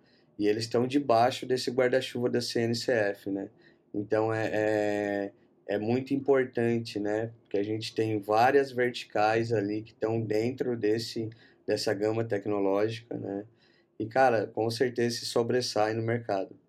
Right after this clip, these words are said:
né? É o que todo mundo tá estudando, tá buscando, é, é o que tem mais release em produção, com certeza, né? Eu vou te falar aqui rapidamente de, das principais empresas que apoiam o C N C F.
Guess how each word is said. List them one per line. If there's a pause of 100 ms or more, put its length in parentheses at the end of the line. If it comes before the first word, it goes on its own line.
(120)
né?
É
o
que
todo
mundo
tá
estudando,
tá
buscando, (480)
é,
é
o
que
tem
mais
release
em
produção,
com
certeza, (300)
né? (720)
Eu
vou
te
falar
aqui
rapidamente
de,
das
principais
empresas
que
apoiam
o
C
N
C
F.